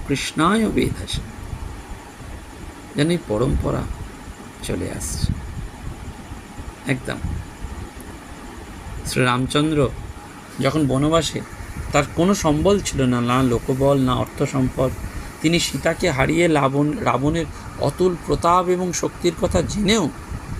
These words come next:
সীতাকে উদ্ধারের জন্য নির্ভীক সংকল্প নিয়েছিলেন। বিপদের মুখোমুখি হওয়ায় তার এই সাহস চরিত্রের এক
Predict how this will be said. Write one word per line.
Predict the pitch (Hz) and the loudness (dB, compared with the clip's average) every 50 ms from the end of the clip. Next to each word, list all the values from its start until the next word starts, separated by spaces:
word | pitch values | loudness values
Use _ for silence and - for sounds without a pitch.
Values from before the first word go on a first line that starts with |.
| - - | -8 -4
সীতাকে | - - 147 139 - 160 151 - 160 | 0 2 2 4 2 2 2 4 4
উদ্ধারের | 135 120 113 135 139 143 147 139 | 4 4 4 2 4 4 4 4
জন্য | 123 143 143 143 | 4 4 4 4
নির্ভীক | 127 117 113 120 117 110 139 165 - - | 4 4 2 0 0 0 0 0 0 -2
সংকল্প | - 131 113 104 101 107 113 - - - | -2 -2 0 0 0 -2 -2 -2 -4 -4
নিয়েছিলেন। | - - 147 - - - - 95 - - - - - - - - - - - - - - - | -4 -4 -4 -6 -8 -8 -8 -8 -8 -8 -6 -6 -6 -6 -6 -6 -6 -6 -6 -6 -6 -2 2
বিপদের | 139 147 143 165 175 170 190 185 | 2 2 4 4 4 4 4 2
মুখোমুখি | 170 170 165 - 185 185 190 185 214 208 | 2 0 2 2 2 2 2 4 4 4
হওয়ায় | 190 190 185 165 156 147 | 6 6 6 4 4 4
তার | - 151 147 | 4 4 6
এই | 151 147 | 6 4
সাহস | 135 135 135 127 139 160 160 139 - - - - - - | 4 4 4 6 6 6 6 4 2 0 -4 -6 -4 0
চরিত্রের | - 117 123 - - - - 143 131 135 | 2 2 2 0 -2 -4 -2 0 2 2
এক | 127 120 | 2 0